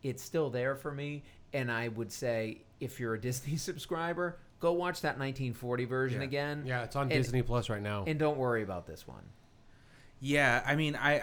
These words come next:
Speaker 3: I, a positive, the stage performance with the guy, with, um, what's, you, you mentioned his name earlier, the guy who steals
Speaker 1: Stromboli?
Speaker 3: Pinocchio.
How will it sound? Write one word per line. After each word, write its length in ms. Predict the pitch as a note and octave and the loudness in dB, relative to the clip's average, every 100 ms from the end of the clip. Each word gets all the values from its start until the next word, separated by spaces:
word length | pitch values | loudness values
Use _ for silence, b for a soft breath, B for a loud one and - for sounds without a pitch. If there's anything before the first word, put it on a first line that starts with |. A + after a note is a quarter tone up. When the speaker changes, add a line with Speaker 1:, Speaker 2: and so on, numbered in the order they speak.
| B2+ | 4
Speaker 3:
I, 80 | C3 B2 B2+ | 2 -2 -8
a 60 | |
positive, 680 | A#2 A2+ A2+ A#2 A2+ G#2+ F#2+ - | -6 -4 -4 -2 -2 -2 -4 -12
the 180 | A2 A2 | -6 -6
stage 420 | - - G#2 G#2 - | -4 -6 -6 -8 -10
performance 580 | G#2 - G2 G2 F2 G2+ | -12 -10 -8 -8 -10 -8
with 240 | G#2 F2+ | -8 -6
the 80 | G2+ | -8
guy, 200 | G2+ G2 | -8 -8
with, 320 | A2+ G#2 F#2+ - B B B B B - | -6 -6 -8 -18 B B B B B -10
um, 360 | G#2 G2 F2 | -8 -6 -6
what's, 200 | F#2+ G#2+ - | -10 -12 -16
you, 160 | A2+ A2+ | -14 -12
you 100 | A2+ | -8
mentioned 300 | A2+ A2 - | -8 -8 -10
his 160 | G#2+ F#2 | -12 -10
name 200 | F#2+ F2+ | -10 -10
earlier, 240 | F#2 F#2 F2+ | -6 -6 -6
the 80 | F2 | -4
guy 180 | F#2 | -4
who 100 | F#2+ F#2+ | -6 -8
steals 200 | - G#3+ | -4 0
Speaker 1:
Stromboli? 480 | B2 A2+ A2+ A#2+ | 2 2 0 0
Speaker 3:
Pinocchio. 240 | B2 G#2+ | 0 0